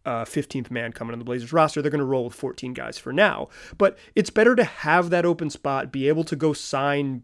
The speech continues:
you know, if you're looking for buzz names, Joakim Noah, Tyler Zeller types off the street, uh, you know, backup N B A centers who could maybe help you in a pinch, than it is just carry Pau Gasol's roster s-, spot with you and just pay him to not be able to play.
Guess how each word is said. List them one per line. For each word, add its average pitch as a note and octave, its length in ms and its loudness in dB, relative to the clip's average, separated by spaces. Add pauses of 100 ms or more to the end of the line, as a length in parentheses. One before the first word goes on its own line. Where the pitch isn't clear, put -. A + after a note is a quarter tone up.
(120)
you C#3+ 80 -8
know, B2 180 -2
if A#2 140 -8
you're B2+ 180 -4
looking C3+ 240 -4
for C3+ 80 -4
buzz C#3+ 240 4
names, C#3+ 240 0 (240)
Joakim D3 360 4
Noah, C3 260 2
Tyler B2+ 360 -2
Zeller A#2+ 380 -2
types - 460 -10 (340)
off B2+ 220 -2
the C3+ 80 -10
street, A3+ 520 0
uh, C3 320 2 (540)
you - 80 -2
know, E3 140 6
backup C#3+ 400 4
N C#3 100 0
B C3+ 120 0
A B2+ 80 0
centers C3 340 -2
who C#3 100 -8
could B2+ 160 -6
maybe C3 300 0
help C3 260 -6
you B2 120 -4
in B2+ 40 -4
a C#3 60 -8
pinch, B3 280 2 (220)
than F3+ 100 4
it D#3+ 100 6
is D#3 140 2
just - 280 -4
carry C#3 640 2 (420)
Pau D3+ 220 4
Gasol's B2+ 520 -4 (120)
roster C#3 340 2
s-, - 120 -16 (220)
spot B2 340 2
with B2+ 160 -8
you C3+ 100 -4
and B2+ 80 -2
just C3+ 160 -6
pay C#3 200 0
him B2 200 -4
to A#2 100 -10
not B2 300 0
be B2 140 -6
able B2+ 180 -10
to - 80 -12
play. - 320 -12